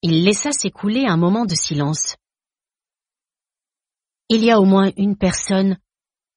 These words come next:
dont je sais qu'elle fait partie du complot, finit-il par avouer. Jane fronça les sourcils. De qui s'agit-il ?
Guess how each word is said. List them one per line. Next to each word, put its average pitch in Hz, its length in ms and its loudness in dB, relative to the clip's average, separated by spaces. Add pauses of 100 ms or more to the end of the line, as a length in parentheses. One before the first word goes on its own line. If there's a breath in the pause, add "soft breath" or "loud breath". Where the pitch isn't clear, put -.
(140)
dont 208 220 0
je 202 140 -4
sais 220 340 -6
qu'elle 165 220 -2
fait - 160 -8
partie 180 360 -6
du 160 120 -6
complot, 160 480 -4 (880)
finit-il 170 560 -2
par 147 220 -2
avouer. 147 380 -2 (1900)
Jane 254 360 0
fronça 190 340 -4
les 165 80 -2
sourcils. - 500 -6 (1700)
De 156 220 0
qui 156 180 -6
s'agit-il ? 175 580 -4